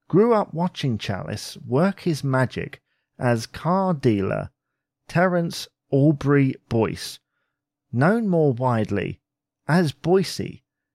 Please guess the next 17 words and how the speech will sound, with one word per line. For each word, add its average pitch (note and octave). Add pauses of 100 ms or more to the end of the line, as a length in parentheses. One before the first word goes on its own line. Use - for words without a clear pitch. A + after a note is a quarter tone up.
(220)
in C3+
John F#3
Sullivan's G#2+
classic E3+
British C3
sitcom F#2+ (580)
Only E3+
Fools A#2+ (120)
and G#2+
Horses, - (520)
which C#3+
ran D#3+
on G3+
the D#3+
B D#3+
B C#3+
C -